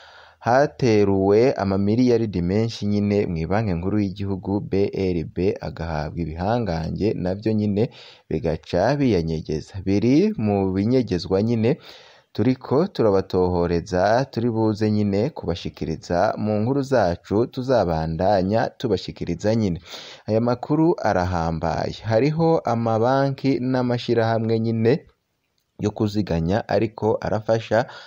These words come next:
abanyegeje amahera kuyahindura.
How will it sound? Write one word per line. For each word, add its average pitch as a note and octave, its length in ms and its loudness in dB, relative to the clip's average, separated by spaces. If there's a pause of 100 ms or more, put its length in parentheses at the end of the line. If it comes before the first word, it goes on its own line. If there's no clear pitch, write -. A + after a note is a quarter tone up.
(120)
abanyegeje F2+ 880 0
amahera G2+ 680 0
kuyahindura. E2 800 -4